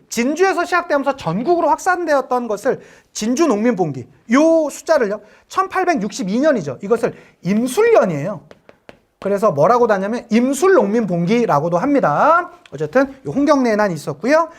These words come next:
홍경래의 난은 근데 요 지역만 있었습니다. 청천강 이북 지역에서 있었던 것이고, 진주 농민봉기는 진주에서 시작되면서 전체적으로 확산되었었다.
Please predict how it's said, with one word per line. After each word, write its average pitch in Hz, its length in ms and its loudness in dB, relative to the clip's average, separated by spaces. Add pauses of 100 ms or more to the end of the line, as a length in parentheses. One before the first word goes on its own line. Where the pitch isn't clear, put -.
(180)
홍경래의 427 440 2
난은 392 240 2
근데 294 160 0
요 254 100 0
지역만 311 440 2
있었습니다. 220 500 -2
청천강 302 460 -4
이북 220 260 -4
지역에서 214 340 2
있었던 202 340 -4
것이고, 180 440 -2 (260)
진주 233 300 0
농민봉기는 233 720 2
진주에서 226 440 0
시작되면서 233 760 0 (260)
전체적으로 185 880 0 (220)
확산되었었다. 180 880 -6